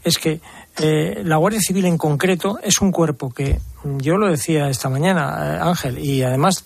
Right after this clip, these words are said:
yo creo que en esto, eh, tú lo recordarás, es que llevamos reclamando más medios para la Guardia Civil. La Guardia Civil siempre te ha tenido una escasez de medios materiales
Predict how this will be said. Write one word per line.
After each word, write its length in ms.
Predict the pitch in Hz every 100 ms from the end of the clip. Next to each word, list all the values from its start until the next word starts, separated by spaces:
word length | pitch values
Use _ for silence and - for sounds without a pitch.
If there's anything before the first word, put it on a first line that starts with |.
| 285
yo 200 | 175 156
creo 160 | 185 180
que 80 |
en 60 | 175
esto, 340 | 170 - 208 - - - - -
eh, 120 | 156
tú 160 | 185 185
lo 100 | 190
recordarás, 640 | 151 143 127 170 180 - - - - - - 196 - -
es 240 | 180 170
que 260 | 196 214 -
llevamos 360 | 156 156 202 208
reclamando 760 | 196 170 170 170 185 180 - - _ _ _ - -
más 380 | 151 147 156 160
medios 440 | 170 160 143 127
para 180 | - 135
la 80 | 131
Guardia 240 | 147 185
Civil. 240 | 160 160 180
La 60 |
Guardia 200 | 165 220
Civil 260 | 208 226 208
siempre 520 | - 233 226 240 247 - - - - - -
te 100 | 226
ha 80 | 196
tenido 320 | 208 214 214
una 140 | 202 175
escasez 480 | - 160 - 131 120 262
de 280 | 208 151 151
medios 320 | 214 208 160
materiales 720 | 165 156 151 185 208 220 -